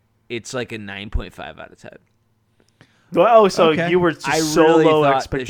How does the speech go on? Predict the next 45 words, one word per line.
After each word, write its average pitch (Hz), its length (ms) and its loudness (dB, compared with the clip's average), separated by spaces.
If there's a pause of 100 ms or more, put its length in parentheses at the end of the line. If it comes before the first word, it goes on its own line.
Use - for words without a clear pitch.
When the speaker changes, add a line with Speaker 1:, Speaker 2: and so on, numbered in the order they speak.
Speaker 1:
this 127 40 -6
shit 123 100 -10
was 123 140 -12
gonna 101 180 -16
suck - 380 -16
so 95 320 -14
bad, 90 340 -14
and 104 100 -20
then 107 140 -18
I 107 120 -14
was 104 140 -18
like, 95 200 -20
"This 123 200 -20
is 165 120 -20
pretty 180 260 -16
good." 131 220 -12
I 117 60 -12
kind 120 260 -14
of 127 80 -16
entertain-, 123 320 -16
I 131 140 -12
might, 214 440 -12
I 175 140 -10
might 151 360 -10
watch 131 300 -10
more 113 180 -20
of 98 100 -20
this 101 120 -20
show. 87 380 -20
Speaker 3:
Well, 123 180 -6
yeah, 139 140 -4
we'll 131 140 -8
get 165 180 -14
to - 80 -20
that. 98 240 -12
I'm, 117 200 -14
I'm, 123 280 -14
I'm 131 160 -12
glad 143 240 -10
to 139 60 -12
hear 147 120 -8
that. 104 160 -10
So 143 120 -8
yeah, 185 240 -2
um, 147 340 -4